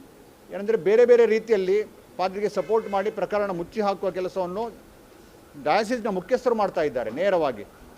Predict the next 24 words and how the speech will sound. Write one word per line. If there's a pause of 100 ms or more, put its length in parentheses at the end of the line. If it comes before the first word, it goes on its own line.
(180)
ಯಾಕೆ
ನಾನು
ಡೈರೆಕ್ಟ್
ಮುಖ್ಯಸ್ಥರು
ಅಂತ
ಹೇಳ್ತಾ
ಇದ್ದೇನೆ
ಅಂದರೆ
ಪಿ
ಆರ್
ಒಗಳು
ಸ್ವತಃ
ಇಬ್ಬರು
ಫೀಲ್ಡ್‌ಗಿಳಿದಿದ್ದಾರೆ, (460)
ಅಧಿಕೃತ
ಪಿ
ಆರ್
ಒಗಳು (1000)
ಹೇಳಿಕೆಗಳನ್ನು
ಕೊಡ್ತಾ
ಇದ್ದಾರೆ,
ಸಮುದಾಯವನ್ನು (420)
ಏನು, (540)
ಮ-,